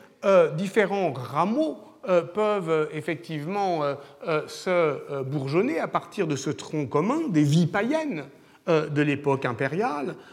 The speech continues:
euh, par exemple les vies des philosophes, euh, des, euh,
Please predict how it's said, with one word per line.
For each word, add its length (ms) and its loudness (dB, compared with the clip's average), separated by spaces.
euh, 100 0
par 160 -8
exemple 300 -8
les 80 -8
vies 180 -2
des 100 2
philosophes, 680 -4
euh, 320 2
des, 340 2
euh, 280 4